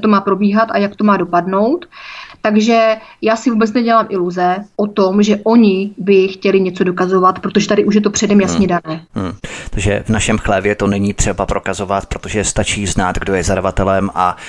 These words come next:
Speaker 2: jaký výsledek si u toho soudu představuje, a to je celé, a vůbec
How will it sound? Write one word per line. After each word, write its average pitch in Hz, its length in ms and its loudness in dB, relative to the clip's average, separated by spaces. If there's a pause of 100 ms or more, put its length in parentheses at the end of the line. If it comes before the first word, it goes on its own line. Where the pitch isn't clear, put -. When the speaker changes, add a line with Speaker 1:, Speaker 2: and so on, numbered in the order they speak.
(140)
Speaker 2:
jaký 107 320 -2
výsledek 101 460 0
si 120 120 0
u 95 80 -2
toho 101 180 2
soudu 104 280 0
představuje, 98 580 -2
a 95 40 -2
to 98 120 -2
je 95 80 2
celé, 92 380 0
a 95 60 0
vůbec 101 360 -2